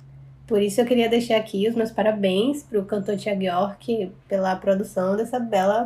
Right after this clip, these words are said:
fotografia. Aplausos Bom, os últimos dias eu passei assim meio sumida das redes sociais, eu decidi dar um tempo, fazer um detox.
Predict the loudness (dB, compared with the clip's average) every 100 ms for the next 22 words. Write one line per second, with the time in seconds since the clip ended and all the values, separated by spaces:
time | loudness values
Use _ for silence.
0 | -2 -2 0 -2 -6 -14 -14 _ _ -14
1 | -8 -8 -8 -10 -8 -6 -6 -4 -6 -4
2 | -4 -4 -4 -4 -4 -4 -2 -2 -2 -4
3 | -4 -4 -4 -4 -6 -6 -6 -8 -8 -10
4 | -10 -10 -12 -14 -16 -18 -20 -20 -20 -20
5 | -20 -20 -20 -20 -20 -20 -8 2 4 4
6 | 2 2 4 4 2 2 2 4 0 2
7 | -2 -4 -4 -2 -2 -4 -4 -2 -2 -4
8 | -4 -2 -2 -2 -2 -2 -4 -6 -10 -10
9 | -6 -4 -2 -2 -2 -6 -8 -10 -8 -6
10 | -4 -4 -6 -6 -6 -4 -6 -10 -6 -6
11 | -4 -6 -6 -8 -6 -4 -4 -4 -16 -20